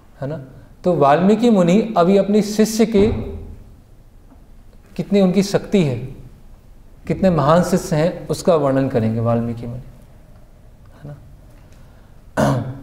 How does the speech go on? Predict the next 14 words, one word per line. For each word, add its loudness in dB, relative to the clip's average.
<clears throat> -12
तो 2
वशिष्ठ 0
मुनि 2
और 2
वा-, -2
भरद्वाज 2
मुनि 0
आपस -2
में 0
मिलते 2
हैं -6
और 2
उनको 0